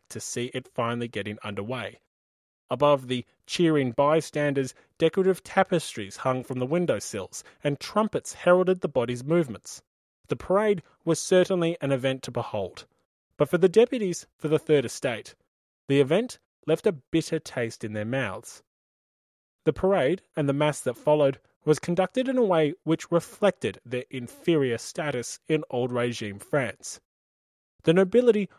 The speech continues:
walked in formal dress. Their garments, a combination of rich silks, lace, feathers, mirrored the beautiful tapestries on the windowsills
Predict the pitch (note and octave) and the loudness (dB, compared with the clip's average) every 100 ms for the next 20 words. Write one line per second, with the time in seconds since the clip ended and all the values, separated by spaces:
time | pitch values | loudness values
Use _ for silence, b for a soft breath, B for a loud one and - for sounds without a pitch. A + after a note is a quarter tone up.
0 | b D3 F3+ F3 - F3+ D#3+ - D3 D3 | b 4 4 4 -2 -4 -4 0 0 2
1 | C#3 C3 B2+ G2+ - - - _ _ _ | 0 -2 -4 -6 -8 -16 -16 _ _ _
2 | A#2+ B2 C3+ B2 C3+ G3+ - - _ - | 0 2 0 0 -2 -4 -8 -14 _ 0
3 | E3 D#3+ D3 D#3+ - B2 A2 - C#3+ D3 | 2 4 2 2 -2 -2 -4 -6 -2 -2
4 | D#3 - - D#3 - - - _ _ C#3 | -2 -12 -2 -2 -2 -12 -16 _ _ 0
5 | C#3+ - - _ _ E3+ D3+ C#3+ - b | 0 -2 -18 _ _ 4 6 2 0 b
6 | b - B2 D#3+ A3+ A#3 G#3+ E3+ D3 D3+ | b -8 0 4 6 6 4 0 0 0
7 | F3+ F#3 - F3 - E3 D3+ - A2+ G#2+ | 0 0 -2 -6 -4 -4 -4 -6 -6 -6
8 | G#2 G#2+ D3+ D#3 D3 - D3+ C#3 | -6 -2 2 2 2 4 2 2